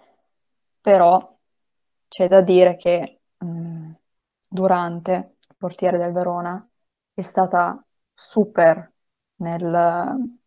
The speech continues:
nel togliere letteralmente dalla porta un, un colpo di testa di Elmval, che avrebbe potuto pregiudicare poi il proseguo della partita. E poi in cinque minuti il Verona è riuscito a,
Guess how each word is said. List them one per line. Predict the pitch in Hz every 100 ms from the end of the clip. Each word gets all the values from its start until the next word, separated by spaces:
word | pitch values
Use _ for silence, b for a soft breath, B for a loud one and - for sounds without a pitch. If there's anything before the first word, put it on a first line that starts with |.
| _ _ _ _
nel | - 170 -
togliere | 240 233 190 180
letteralmente | 180 180 175 190 208
dalla | 185 170 170
porta | 190 220 175
un, | 165 165 _
un | 190 170
colpo | 165 170 165
di | 165
testa | 175 165 170
di | 165
Elmval, | 165 165 160 156 151 185 _ _ _ _ _ _
che | 185
avrebbe | 180 190 185 180
potuto | 190 196 190 180 - _ _ _
pregiudicare | 185 170 165 165 185 180 170
poi | 165 170
il | 160
proseguo | - 170 170 170
della | 185 202
partita. | 180 - - 151 - - _ _ _ _ _ _ _ _ _ _ _ _ _ _ _ _
E | 269
poi | 269 175 190 180 165
in | 165 170 165 165
cinque | - 190 185 175
minuti | 208 202 180 180 170
il | 160 156 156 151 165 _ _ _ _ _ _ _ 180
Verona | 165 185 180 170
è |
riuscito | 165 170 - - 165
a, | 160 -